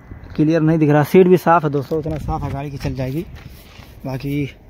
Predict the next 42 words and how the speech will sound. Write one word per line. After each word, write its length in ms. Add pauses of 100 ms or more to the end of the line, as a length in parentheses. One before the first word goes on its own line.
(340)
ये 100
check 160
कर 100
लें, 200
gear 200
automatic 440
है 200
और 300 (680)
विंडोज़ 540
और 180
साइड 320
मिरर 260
सब 260
पावर 260
है। 200
बाकी 360
इसका 280
प्राइस 320
है 60
दोस्तों 360 (260)
अट्ठाईस 400
हज़ार 200
रियाल, 320 (320)
दो 120
हज़ार 220
अठारह 320
मॉडल 320
है, 160
दो 140
लाख 140
छब्बीस 260
हज़ार 200
किलोमीटर 340
चली 200
हुई 160
है। 120
इंजन, 300
गियर, 180
चेसिस 300
बिल्कुल 260
सही 260
है, 80